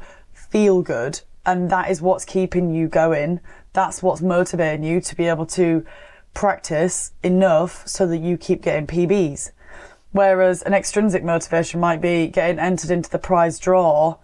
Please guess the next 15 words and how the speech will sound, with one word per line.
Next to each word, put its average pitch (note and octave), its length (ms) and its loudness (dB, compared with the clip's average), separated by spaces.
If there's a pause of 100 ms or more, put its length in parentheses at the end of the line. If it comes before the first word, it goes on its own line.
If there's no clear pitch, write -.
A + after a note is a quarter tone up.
(640)
every E3+ 300 4
time E3 340 2
you D#3 80 -2
go E3 100 2
to - 120 -8
the D#3+ 60 -6
gym, D3 380 0 (120)
or D#3 420 4 (380)
something G#3 420 0
like F#3+ 220 4
that, F3+ 260 2
that's - 300 -4 (320)
not A3+ 320 2
really G#3+ 560 4
gonna, F3+ 440 4